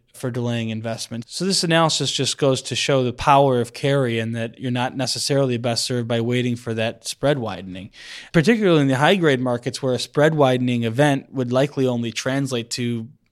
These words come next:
fifteen, maybe twenty outside of a black swan type of event. So if we're talking about a maximum spread move being only fifteen or twenty basis points,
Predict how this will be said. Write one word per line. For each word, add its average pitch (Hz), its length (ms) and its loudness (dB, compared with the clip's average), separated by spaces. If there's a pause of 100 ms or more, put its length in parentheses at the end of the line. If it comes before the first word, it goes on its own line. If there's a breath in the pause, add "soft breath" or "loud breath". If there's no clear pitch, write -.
(220)
fifteen, 135 560 -2
maybe 123 280 -4
twenty 127 600 -6 (440 loud breath)
outside 127 440 0
of 117 120 -2
a 113 180 0
black 110 360 -2
swan 123 320 -4
type 117 260 -8
of 113 140 -12
event. 113 380 -8
So 131 260 -2
if - 220 -6
we're 165 80 0
talking 147 420 0
about 127 260 -2
a 113 60 -4
maximum 120 640 -2
spread 131 360 -4
move 110 280 -4
being 113 200 -4
only 113 220 -6
fifteen 117 400 -10
or 110 80 -6
twenty 113 240 -8
basis 123 380 -6
points, 110 280 -10